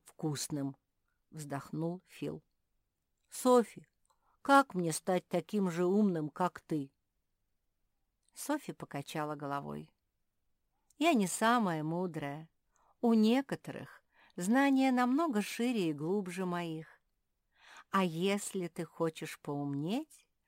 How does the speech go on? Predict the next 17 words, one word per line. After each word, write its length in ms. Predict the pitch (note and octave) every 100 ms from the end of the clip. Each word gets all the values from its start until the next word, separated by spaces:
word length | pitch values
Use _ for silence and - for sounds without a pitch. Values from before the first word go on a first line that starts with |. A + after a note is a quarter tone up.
| _ _
то 120 | - G#3
читай 440 | - A3+ D4 E4
книги. 560 | - A3+ G3 F#3 F#3 F#3 _ _ _ _ _ _ -
Они — 440 | B3+ D#4 F4 E3 - _ -
источник 680 | D#3 - D3 C#3 - C#3+ C3+
знаний". 480 | - D3 C#3+ D3+ D3+ _ _ _ _ _ _ _ _ _ _ _ _ _ _ _
Фил 480 | _ - D#3 F#3+ G#3+ _
заморгал. 720 | - D3+ C#3 C#3 C#3+ C#3+ D3 - _ _ _ _ _ _ _ _ _ _ _ _ _
"И 120 | - G#3
какие 520 | G#3+ G#3 - D4+ C#4+
надо 320 | A3+ A#3+ G3+
читать?" 640 | - F3 - G3 A#3 - _ _ _ _ _ _ _ _ _ _ - _
Сова 380 | - - C#3+ D3+
показала 640 | - B3+ A3+ E3+ D#3 F#3
крылом 480 | G3+ G3+ E3 C#3+ D3+
на 60 | E3
шкафы. 540 | - G3 - C#3+ D3